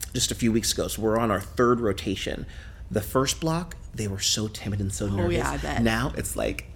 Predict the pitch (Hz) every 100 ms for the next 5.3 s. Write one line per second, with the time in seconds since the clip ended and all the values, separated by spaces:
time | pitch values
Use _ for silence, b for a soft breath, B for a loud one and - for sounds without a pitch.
0 | - - 117 107 104 92 - - 120 113
1 | 107 - 110 113 - 143 135 127 113 104
2 | 101 110 135 131 - 131 123 117 110 117
3 | 117 113 135 131 127 127 117 113 110 -
4 | 127 - 131 123 B B - 113 - -
5 | 123 113